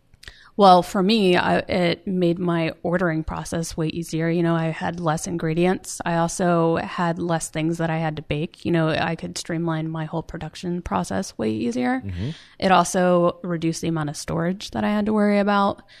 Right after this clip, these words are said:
Speaker 1: Um, it lessened the amount of S K Us, you know, and then when you're dealing with food allergies, the way that we do things is I vet every ingredient down to the manufacturer. And when I find that ingredient, I only use that ingredient.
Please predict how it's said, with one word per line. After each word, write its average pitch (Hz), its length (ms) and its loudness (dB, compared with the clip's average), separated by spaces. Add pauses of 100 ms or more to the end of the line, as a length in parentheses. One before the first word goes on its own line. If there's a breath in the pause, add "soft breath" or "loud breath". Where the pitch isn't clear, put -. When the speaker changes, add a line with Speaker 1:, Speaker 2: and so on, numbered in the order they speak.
(280 loud breath)
Speaker 1:
Um, 170 240 2
it - 220 -6
lessened 170 420 -4
the 165 60 0
amount 156 220 -2
of 147 60 -8
S - 100 -8
K 170 200 2
Us, - 300 -6
you 180 100 2
know, 165 460 2
and 196 160 2
then 170 260 2
when 185 140 -2
you're 170 100 -2
dealing 170 260 0
with 160 100 -6
food 170 180 -4
allergies, 156 640 -6 (540 loud breath)
the 196 160 4
way 190 140 6
that 165 160 4
we 185 140 2
do 165 160 2
things 160 340 -8
is 160 200 -4
I 170 140 -4
vet 165 440 0
every 165 360 -4
ingredient 160 540 -6
down 151 180 -6
to 156 60 -10
the 175 80 -8
manufacturer. 160 800 -4 (240 loud breath)
And 180 140 0
when 170 100 4
I 160 80 0
find 165 300 -2
that 175 100 2
ingredient, 196 560 0 (340 soft breath)
I 151 140 -2
only 147 180 -2
use - 140 -6
that - 160 -6
ingredient. - 440 -10